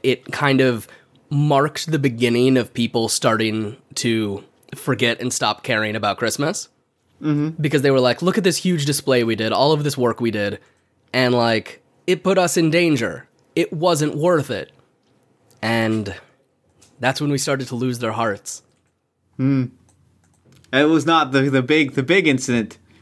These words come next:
Speaker 2: the thing that you've been sent back to, to, sent
Speaker 1: Oh,
Speaker 2: back
Speaker 1: yeah.
Speaker 2: to stop, is tonight.
Speaker 1: Is tonight, yeah.
Speaker 2: Tell me about, tell me about what we're here to stop.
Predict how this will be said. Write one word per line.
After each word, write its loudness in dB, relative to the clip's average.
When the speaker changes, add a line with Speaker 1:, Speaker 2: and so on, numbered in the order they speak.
Speaker 2:
the -6
thing 0
that 0
you've 0
been 0
sent 0
back 0
to, 0
to, 0
sent 2
Speaker 1:
Oh, 4
Speaker 2:
back 6
Speaker 1:
yeah. 4
Speaker 2:
to 2
stop, 0
is 2
tonight. 0
Speaker 1:
Is 0
tonight, -2
yeah. -2
Speaker 2:
Tell 0
me 4
about, 2
tell 4
me 4
about 0
what -2
we're 2
here 0
to -2
stop. -2